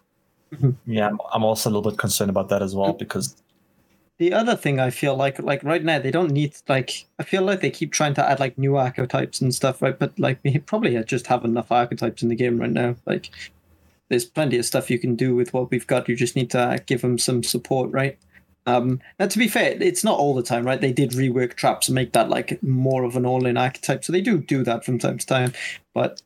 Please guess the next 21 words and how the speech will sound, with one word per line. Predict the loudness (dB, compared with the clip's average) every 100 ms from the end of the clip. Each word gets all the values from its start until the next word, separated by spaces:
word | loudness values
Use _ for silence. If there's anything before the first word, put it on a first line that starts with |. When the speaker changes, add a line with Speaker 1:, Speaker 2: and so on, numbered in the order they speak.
| _
Speaker 1:
I | 0
would | 2
like | 2 0
them | 0 0 -2 -2
to | 0
see, | 0 0
I | 0 0
would | -2 -12 _ _
like | -2 0
them | 0 0
to | -2 -2
just, | 0 0
like, | -2
try | 0 0
and | 2 2
make | 0 -2 -12 -20 _ _ _ _ _ _ _ _ _ _ _ 0
archetypes | 2 2 -2 -2 -2
that | -2 2
are | 2 0 -6 _ _ _ -4
somewhat, | 0 2 2 2 0 -2 -10 -20 _ _ -2
like, | -2 -2